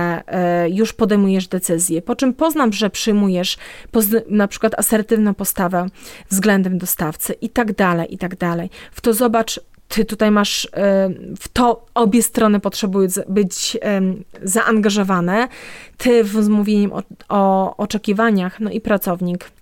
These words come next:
z wzięciem za to, e, odpowiedzialności. A kiedy czujesz, że, no, to wszystko robisz, już wiesz,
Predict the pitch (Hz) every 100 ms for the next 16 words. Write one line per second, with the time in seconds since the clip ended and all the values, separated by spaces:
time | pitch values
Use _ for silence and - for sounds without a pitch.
0 | 226 196 220 214 - 196 180 180 170 170
1 | 190 - 185 175 185 - 196 185 180 170
2 | 170 180 - 196 - - - - - -
3 | - - - _ _ - - - 202 277
4 | 311 320 320 269 214 240 233 220 220 208
5 | 220 233 269 - - 185 180 175 170 -
6 | - 214 214 220 233 -